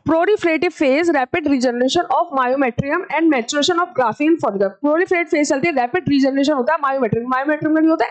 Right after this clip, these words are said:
endometrium का होता है, ठीक है, तो ये गलत हो गया। किसका होता है? Endometrium का,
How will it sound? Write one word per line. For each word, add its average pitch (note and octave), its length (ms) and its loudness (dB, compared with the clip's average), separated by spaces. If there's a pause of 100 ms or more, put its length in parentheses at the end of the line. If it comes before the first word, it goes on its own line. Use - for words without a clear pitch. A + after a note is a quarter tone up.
endometrium B3+ 520 0
का A#3 60 0
होता F#3 240 -2
है, - 120 -2
ठीक D4+ 160 0
है, G4 100 4
तो - 340 -6
ये C4 120 2
गलत G3+ 240 0
हो E3+ 100 2
गया। D3 160 0 (1500)
किसका D4 200 0
होता D#4 220 0
है? - 120 -4 (140)
Endometrium A#3+ 640 0
का, D3+ 80 -2